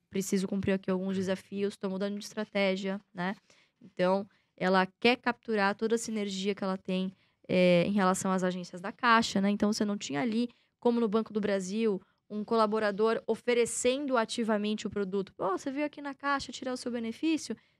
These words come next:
Você não quer fazer o seguro da sua casa? Você não quer fazer os", né? O-, oferecer os produtos que a Caixa, é, tem pra oferecer,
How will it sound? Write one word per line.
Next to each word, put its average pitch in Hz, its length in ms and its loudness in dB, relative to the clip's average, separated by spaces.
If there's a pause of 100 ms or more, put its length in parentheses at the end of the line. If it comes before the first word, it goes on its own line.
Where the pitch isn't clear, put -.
Você 466 140 -10
não 466 100 -2
quer 277 160 -4
fazer 240 220 -4
o 233 60 0
seguro 214 520 0 (380)
da 214 100 -2
sua 190 180 -8
casa? 247 520 2
Você 269 200 -10
não 453 140 -6
quer 277 120 -4
fazer 247 240 -6
os", 240 120 -6
né? - 180 -6 (460)
O-, - 200 2
oferecer 349 680 0
os 330 160 4
produtos 233 720 -4 (300)
que - 100 -6
a 226 80 0
Caixa, 226 460 0
é, 220 320 2 (120)
tem 214 160 -4
pra 220 140 -2
oferecer, 220 520 -2